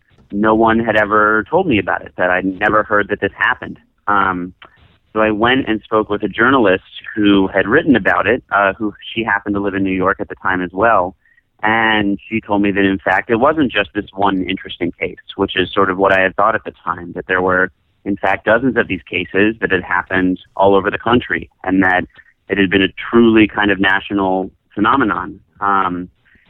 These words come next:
and at that point, I got very interested. It seemed that I couldn't find anyone under the age of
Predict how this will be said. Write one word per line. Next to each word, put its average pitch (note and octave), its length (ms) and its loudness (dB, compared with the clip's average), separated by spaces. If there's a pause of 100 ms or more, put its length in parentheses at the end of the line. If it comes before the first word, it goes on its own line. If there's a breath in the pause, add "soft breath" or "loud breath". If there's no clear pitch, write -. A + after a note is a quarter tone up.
and A2+ 120 0
at A2 120 -2
that D3 260 0
point, G#2+ 300 -2
I F#2+ 60 -8
got G2 180 -4
very G2+ 420 0
interested. F2 560 -14
It F2+ 160 -14 (140)
seemed G#2 480 0 (520)
that G#2 120 2
I G2+ 100 2
couldn't A#2 380 -2
find G2+ 480 0
anyone G#2+ 560 2
under G#2 200 -2
the G2 220 0
age G2 140 -2
of F#2 80 -14